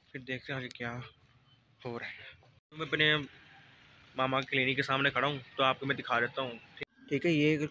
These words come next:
क्लिनिक है, वो कॉलोनी है, कॉलोनी के बिल्कुल सामने ये कॉलोनी, कॉलोनी के सामने ये जो है ना, ये, ये नाई की दुकान है, साथ ही ये क्लिनिक है और साथ वो पार्लर है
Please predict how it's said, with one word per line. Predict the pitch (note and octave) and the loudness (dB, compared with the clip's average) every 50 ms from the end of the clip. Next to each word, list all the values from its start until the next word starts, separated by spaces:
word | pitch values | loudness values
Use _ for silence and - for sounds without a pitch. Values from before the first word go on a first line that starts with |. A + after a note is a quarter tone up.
| - - - | -8 -10 -4
क्लिनिक | - C3 C3 C3 D3+ D3 - | -2 0 2 2 2 2 4
है, | F#3+ F#3 E3+ - _ _ - - - _ _ _ - - - - - - - - - - - - - - - - - - | 2 2 2 -4 _ _ -20 -20 -20 _ _ _ -20 -20 -20 -20 -20 -20 -20 -20 -20 -20 -20 -20 -20 -20 -20 -20 -10 0
वो | C3 D3+ D#3+ | 2 4 4
कॉलोनी | - - D3+ C#3+ C#3 C#3+ D#3+ F3 | 4 4 2 2 4 4 4 2
है, | F3+ E3+ | 2 2
कॉलोनी | - D#3+ D3+ D#3 D#3 D#3+ | 2 2 2 4 2 2
के | D3 D#3+ | 0 2
बिल्कुल | C3+ D#3+ F3 E3+ F3+ F#3+ | 2 4 2 4 4 2
सामने | F3 - - D3+ D3 D3 D3+ D3+ D3+ D#3 D3+ C#3 B2 | 2 2 2 2 2 2 2 0 0 0 -2 -2 -4
ये | B2 C3+ D3 D#3 D#3+ E3 D#3+ C#3 - - - - - - - - - - - - - - - - D#3 D#3+ D#3+ - - - - - - - - | 0 2 4 4 4 2 0 -2 -8 -14 -16 -16 -16 -20 -20 -20 -20 -20 -16 -16 -16 -16 -14 -10 -8 -8 -8 -8 -8 -10 -12 -16 -20 -12 -2
कॉलोनी, | C#3+ C#3+ D3+ D3+ D#3 | 0 2 4 4 2
कॉलोनी | D3+ - D#3 D3+ D3+ D#3+ D3+ | 2 2 2 4 4 4 4
के | D#3+ D#3+ | 4 2
सामने | D3+ D3 C#3+ D3+ D#3 D#3 | 2 2 0 2 0 -2
ये | C#3 C3+ D3 D3+ | 0 0 0 2
जो | E3+ | 2
है | E3+ | 0
ना, | E3 F3+ | 0 0
ये, | E3+ D#3 C#3+ C#3+ - - - - - - - - | -2 -4 -6 -8 -12 -18 -20 -20 -20 -20 -10 -4
ये | D3 D3 | 0 2
नाई | C#3+ C#3 C#3 | 4 4 6
की | C#3+ | 4
दुकान | D3+ D#3 - C3+ C#3 D3 D#3+ | 4 4 4 4 4 4 2
है, | E3+ - - - - - - - - - - - - | 0 -4 -10 -18 -20 -20 -20 -14 -10 -8 -6 -6 -4
साथ | - C#3+ C#3 C#3 C#3+ D3 | -2 2 4 4 4 4
ही | - D3+ D3+ | 4 2 2
ये | D#3 | 2
क्लिनिक | D3 D3 C3+ C3+ C#3+ D3 - D#3 | 2 2 2 2 2 2 2 2
है | D#3+ | 2
और | D#3 D3 | 2 2
साथ | - - C3+ C3 C3 | 0 -2 0 0 0
वो | B2+ - - B2+ C3 C3 C3 B2+ - - - - - - - | 0 -2 -4 -4 -2 -2 -4 -4 -8 -14 -18 -18 -18 -6 -2
पार्लर | C3 A#2 A2+ A#2 A2+ G#2+ | -2 -2 0 -2 -4 -4
है | - D#3+ | -6 -8